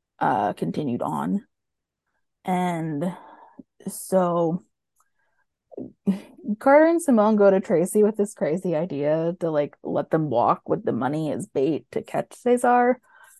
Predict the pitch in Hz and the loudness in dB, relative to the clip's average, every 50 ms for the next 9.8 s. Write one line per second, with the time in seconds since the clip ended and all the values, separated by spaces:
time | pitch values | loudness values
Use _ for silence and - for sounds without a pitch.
0 | _ _ - 165 170 156 139 110 101 113 139 185 - - 175 175 180 160 190 170 | _ _ -6 -2 0 0 0 0 0 -2 -6 -4 -2 -2 0 2 2 2 2 4
1 | 165 147 143 147 156 - 185 - - 185 - _ _ - 127 131 165 151 147 143 | 4 6 6 4 4 2 0 -2 -4 -6 -10 _ _ -4 -4 -2 -2 -2 -2 -2
2 | 143 139 131 143 175 190 - - _ _ _ _ - - - - - 175 180 165 | 0 0 0 0 -2 -2 -4 -8 _ _ _ _ -4 -2 -2 -2 -2 -2 -2 -2
3 | 151 147 143 147 175 190 185 185 160 190 190 190 196 202 - 190 196 196 196 202 | -2 -2 -2 -2 -2 -2 -2 -2 0 0 0 -2 -2 -2 0 0 2 2 2 0
4 | 202 202 202 196 - _ _ _ - _ - 277 135 131 131 - 190 - - - | 0 -2 -4 -4 -8 _ _ _ -18 _ -10 -10 -8 -8 -8 -8 -8 -8 -10 -12
5 | - - 175 170 151 135 135 147 185 208 - - 175 175 170 165 165 160 160 160 | -8 -6 -4 -4 -4 -4 -6 -8 -10 -10 -10 -8 -6 -6 -6 -6 -6 -6 -4 -2
6 | 156 151 147 139 151 151 117 110 127 120 - - 147 139 113 107 117 135 - - | -2 0 0 0 0 0 0 0 -2 -4 -6 -8 -8 -8 -6 -6 -8 -8 -8 -10
7 | - - - 113 - - - 190 - _ _ _ _ _ _ _ _ _ _ _ | -10 -10 -10 -10 -8 -8 -8 -10 -10 _ _ _ _ _ _ _ _ _ _ _
8 | _ - - 143 135 123 - - 131 95 104 110 139 165 180 - - _ _ _ | _ -8 -6 -6 -4 -2 -2 -2 -2 -2 -4 -4 -4 -4 -6 -6 -10 _ _ _
9 | _ _ _ _ _ - - - - 175 143 131 117 - - - | _ _ _ _ _ -20 -16 -14 -12 -10 -10 -10 -10 -10 -10 -12